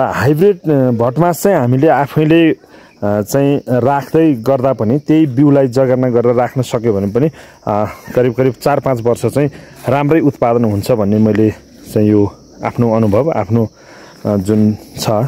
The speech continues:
सफलता भनौँ यसलाई एक हिसाबले भन्नुपर्दा,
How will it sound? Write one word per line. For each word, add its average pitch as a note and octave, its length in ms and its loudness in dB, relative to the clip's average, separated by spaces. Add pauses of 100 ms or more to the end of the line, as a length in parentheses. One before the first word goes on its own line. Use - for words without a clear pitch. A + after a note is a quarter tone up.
(100)
सफलता A#2+ 440 -2
भनौँ G2 240 -2
यसलाई G#2+ 360 2
एक A2 100 -2
हिसाबले G2+ 400 -2
भन्नुपर्दा, F#2+ 480 -2